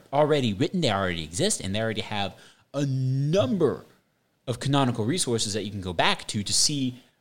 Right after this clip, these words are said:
who they are, what they are, what purpose they serve, what they're about, what they're not about, their strengths, their weaknesses. In other words, this is not your property.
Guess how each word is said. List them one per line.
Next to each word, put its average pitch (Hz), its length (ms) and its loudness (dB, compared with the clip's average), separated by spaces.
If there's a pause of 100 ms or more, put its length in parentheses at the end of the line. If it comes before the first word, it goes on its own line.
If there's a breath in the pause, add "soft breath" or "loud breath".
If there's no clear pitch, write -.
(160)
who 180 200 0
they 190 140 0
are, 180 260 2 (200 loud breath)
what 147 320 6
they 156 100 4
are, 120 180 6
what 107 200 0
purpose 160 340 -2
they 160 80 2
serve, 127 420 4
what 131 220 6
they're 107 140 6
about, 113 360 2
what 110 120 -8
they're 90 80 -4
not 101 240 -2
about, 123 280 0
their 82 100 -6
strengths, - 420 -2
their 95 80 -4
weaknesses. 110 480 -4
In 147 120 -2
other 254 200 4
words, 143 220 6 (360 loud breath)
this 339 220 4
is 254 120 6
not 151 440 4
your 120 260 8
property. - 520 2